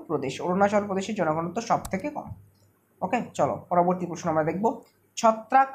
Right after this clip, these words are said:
সম্পর্কিত বিদ্যাকে কি বলা হয়? ছত্রাক সম্পর্কিত বিদ্যাকে কি বলা হয়? চারটা option দেখে নাও,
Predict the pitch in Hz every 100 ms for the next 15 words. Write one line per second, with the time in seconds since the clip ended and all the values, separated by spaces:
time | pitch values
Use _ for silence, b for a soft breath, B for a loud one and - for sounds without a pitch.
0 | - - 202 196 214 214 208 190 175 185
1 | 185 190 - 220 185 170 123 131 190 180
2 | - 214 - 196 196 196 190 180 170 175
3 | 180 190 202 208 214 214 208 196 180 180
4 | 185 185 160